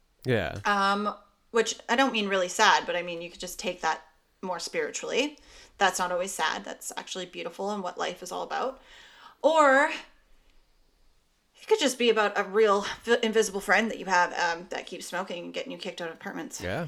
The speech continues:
Speaker 2: So if
Speaker 1: Yeah.
Speaker 2: anyone who's dealing with
Speaker 1: Take
Speaker 2: those
Speaker 1: it,
Speaker 2: kinds of
Speaker 1: take it
Speaker 2: things.
Speaker 1: at face value.
Speaker 2: Yeah.
Speaker 1: Oh. Uh, so Candace, if
Speaker 2: Mm-hmm.
Speaker 1: you were to rate this here book on the Candace and Jess,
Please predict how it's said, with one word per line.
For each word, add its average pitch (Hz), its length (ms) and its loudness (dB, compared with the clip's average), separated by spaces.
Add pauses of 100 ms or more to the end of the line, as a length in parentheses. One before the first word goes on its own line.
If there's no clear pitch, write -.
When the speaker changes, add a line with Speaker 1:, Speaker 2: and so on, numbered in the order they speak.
(120)
Speaker 2:
So 165 280 -4 (220)
if 208 120 2
Speaker 1:
Yeah. - 60 -2
Speaker 2:
anyone 220 240 0
who's 202 140 -4
dealing 180 280 -4
with 175 140 -8
Speaker 1:
Take 131 200 -2
Speaker 2:
those 131 100 0
Speaker 1:
it, 98 40 -4
Speaker 2:
kinds 165 120 -12
of - 40 -12
Speaker 1:
take 120 160 -2
it - 40 -2
Speaker 2:
things. 101 80 -4
Speaker 1:
at 85 60 -14
face 117 240 -4
value. 147 440 -4 (760)
Speaker 2:
Yeah. 202 200 -4 (200)
Speaker 1:
Oh. 98 480 -8 (340)
Uh, 131 220 4
so 196 240 0
Candace, 254 640 0 (500)
if 196 100 2
Speaker 2:
Mm-hmm. 135 100 -4
Speaker 1:
you 190 160 0
were - 120 -4
to 147 60 -2
rate 123 440 -4 (260)
this 113 420 -4
here 107 340 -2
book 90 360 2
on 110 100 0
the 107 40 -2
Candace - 360 0
and 160 100 0
Jess, 120 380 2